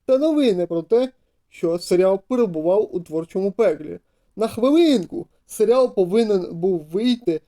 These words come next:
ще у дві тисячі двадцять третьому році, але його всіляко відкладали, побоюючись жорстоку критику з боку фанбази.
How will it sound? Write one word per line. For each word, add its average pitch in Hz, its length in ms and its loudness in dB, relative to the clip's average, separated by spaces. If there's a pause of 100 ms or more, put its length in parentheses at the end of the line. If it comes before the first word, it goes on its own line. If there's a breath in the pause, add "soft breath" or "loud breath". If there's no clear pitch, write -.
(140)
ще - 320 0
у 196 120 -2
дві 170 180 -4
тисячі 165 300 -6
двадцять 156 300 -6
третьому 185 400 -4
році, 180 420 -2 (380)
але 220 280 2
його 233 240 4
всіляко 185 580 -2
відкладали, 190 800 -2 (520)
побоюючись 165 840 0
жорстоку 175 680 -4
критику 233 500 -2
з 175 80 -8
боку 175 460 -4
фанбази. 165 680 -4